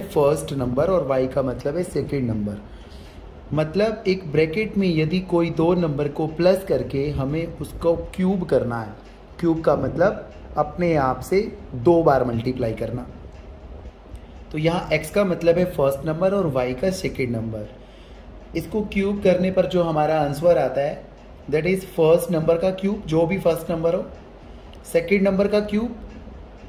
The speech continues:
प्लस थ्री into first and second number into फर्स्ट और सेकंड नंबर का प्लस। और इसी तरीके से यदि फर्स्ट और सेकंड नंबर माइनस हो रही हो और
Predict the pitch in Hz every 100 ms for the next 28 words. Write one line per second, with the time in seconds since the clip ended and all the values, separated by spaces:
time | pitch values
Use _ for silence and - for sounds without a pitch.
0 | - - 190 208 - - - 214 240 196
1 | 180 208 214 - 175 175 196 190 185 151
2 | - 165 165 175 185 220 - - - 196
3 | 220 220 226 - - - - - - -
4 | - 220 220 233 - 180 - 160 139 135
5 | 135 220 156 120 101 - - - - -
6 | - - - - - - - - - -
7 | - - - 185 208 - 202 254 262 208
8 | 185 - 185 180 165 156 160 - - -
9 | - - - 151 156 190 233 220 - 185
10 | 190 226 226 220 202 180 196 190 175 170
11 | 180 156 151 180 214 160 139 135 131 160
12 | 220 - - - - 165